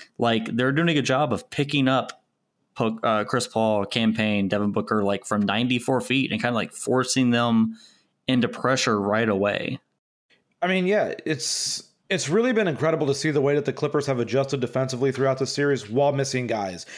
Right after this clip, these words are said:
Speaker 2: And I understand I'm gonna keep saying they're missing guys because that is a theme of this series. You cannot talk about the series in good faith without talking about the guys that the Clippers are missing. It's not like they're missing into the bench or into the rotation guys.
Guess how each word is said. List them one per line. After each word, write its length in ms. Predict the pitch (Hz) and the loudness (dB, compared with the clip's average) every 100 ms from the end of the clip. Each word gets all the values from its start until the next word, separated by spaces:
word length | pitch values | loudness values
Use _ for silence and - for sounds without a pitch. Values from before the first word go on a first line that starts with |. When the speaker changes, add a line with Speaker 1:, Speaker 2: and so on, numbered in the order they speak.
| - - | -18 -8
Speaker 2:
And 120 | 151 | 0
I 100 | 175 | 2
understand 360 | 202 208 - 175 | 4 2 2 0
I'm 80 | 160 | 0
gonna 100 | 147 | 0
keep 180 | 170 - | 0 0
saying 180 | 160 | 0
they're 120 | 147 143 | 0 0
missing 340 | 139 139 143 | 0 -2 0
guys 280 | 135 123 104 | 0 0 -2
because 380 | 127 135 165 127 | -4 -2 -2 2
that 180 | 165 170 | 2 2
is 160 | 170 | 2
a 100 | 160 | 2
theme 300 | 135 160 160 | 0 0 2
of 120 | 156 | 2
this 180 | 135 135 | 0 -2
series. 400 | 156 156 127 113 - - - - | 0 0 0 -2 -8 -20 -20 -10
You 120 | 156 165 | -4 -2
cannot 340 | 196 196 196 | 0 2 0
talk 200 | 170 175 | 0 0
about 200 | 170 165 | 2 2
the 80 | 160 | 0
series 420 | - 156 156 131 | 0 0 2 0
in 120 | 147 | 0
good 180 | 143 139 | 0 0
faith 260 | 160 151 127 | 0 0 2
without 220 | 135 131 | 0 0
talking 200 | 127 135 | 0 2
about 140 | 135 | 2
the 60 | 135 | 0
guys 280 | 127 139 123 | 0 0 -2
that 80 | |
the 60 | 120 | -4
Clippers 340 | 123 139 131 | -2 -2 -2
are 60 | 117 | -2
missing. 400 | 123 139 113 107 - - - - | -2 -2 -4 -6 -10 -20 -12 -6
It's 140 | 135 | 0
not 80 | 190 | 2
like 140 | 190 | 2
they're 120 | 185 170 | 2 0
missing 460 | 151 175 165 156 - | 0 0 -2 -2 -4
into 200 | 170 170 | -2 0
the 140 | 147 | -2
bench 400 | 110 151 160 127 | 0 0 0 0
or 100 | 139 | 0
into 200 | 139 160 | 0 0
the 100 | 147 | 0
rotation 460 | 143 135 147 131 131 | 0 0 -2 -2 0
guys. 300 | 147 135 | 0 0